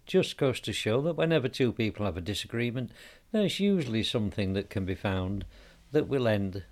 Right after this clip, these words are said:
that disagreement, either now or later.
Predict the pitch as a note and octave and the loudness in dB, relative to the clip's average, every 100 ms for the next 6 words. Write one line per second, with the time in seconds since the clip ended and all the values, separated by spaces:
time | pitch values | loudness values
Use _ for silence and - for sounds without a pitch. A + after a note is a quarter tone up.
0 | - G2+ G#2 - G2 - E2+ F#2 D#2+ F2 | -12 -4 -4 -2 -4 -4 -2 -2 -2 -4
1 | A2+ C3+ G#2 F#2 F#2+ G#2 G#2+ - - - | -4 -4 -2 -2 0 0 -2 -6 -18 -20
2 | - - G#2 G2 F#2 E2+ - E2 | -20 -2 0 2 2 0 -4 -12